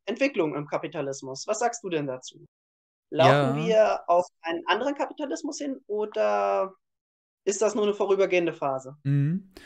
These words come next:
Speaker 2: Ich würde da gerne ein-, einen Schritt noch mal hingehen und sagen,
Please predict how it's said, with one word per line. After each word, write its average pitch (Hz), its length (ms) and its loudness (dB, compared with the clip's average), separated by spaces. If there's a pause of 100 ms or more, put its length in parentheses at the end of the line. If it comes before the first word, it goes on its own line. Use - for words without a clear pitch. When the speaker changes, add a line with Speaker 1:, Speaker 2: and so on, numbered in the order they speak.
(340)
Speaker 2:
Ich 120 180 2
würde 165 200 4
da 156 160 2
gerne 151 320 -2
ein-, 139 380 -2
einen 131 180 -6
Schritt - 200 -12
noch 131 120 -4
mal 131 140 -2
hingehen 135 280 -2
und 123 120 -4
sagen, 120 840 -2